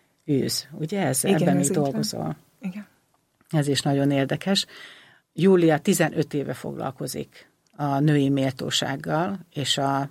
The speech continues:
Speaker 1: lányok nevelésével. Mit kell még róla tudni, erről a Pure Fashionről?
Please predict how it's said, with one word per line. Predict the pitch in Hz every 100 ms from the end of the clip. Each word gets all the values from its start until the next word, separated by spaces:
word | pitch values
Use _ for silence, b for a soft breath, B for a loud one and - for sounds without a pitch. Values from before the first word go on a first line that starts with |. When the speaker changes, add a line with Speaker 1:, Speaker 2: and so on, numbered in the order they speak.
| _ 165
Speaker 1:
lányok | 160 147 139 -
nevelésével. | 143 135 131 135 - - 151 156 165 b b b b b b b b b _ _ _ _ -
Mit | 202 196
kell | - 151 151
még | 151 156 156 151
róla | 160 151 143
tudni, | - 160 156
erről | 156 151 151
a | 143
Pure | - 180 160
Fashionről? | - 165 - 156 143 139 143 151